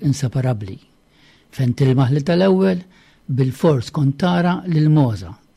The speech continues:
erba' passi wara. Kalina kienet mara xiplija, brasa dejjem milfufa f'maktur kbir,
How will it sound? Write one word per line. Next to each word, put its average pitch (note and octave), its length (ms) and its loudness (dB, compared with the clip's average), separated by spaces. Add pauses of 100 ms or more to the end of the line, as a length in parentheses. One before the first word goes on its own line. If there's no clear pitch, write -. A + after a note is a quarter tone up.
erba' A#2+ 320 -2
passi C#3 320 -4
wara. B2 240 0 (1040)
Kalina F#3+ 560 4 (160)
kienet C#3+ 380 0
mara C3 260 0
xiplija, C3+ 560 -4 (540)
brasa D3 720 2
dejjem C#3+ 420 4
milfufa C#3+ 540 0
f'maktur C#3+ 480 -2
kbir, D#3 420 2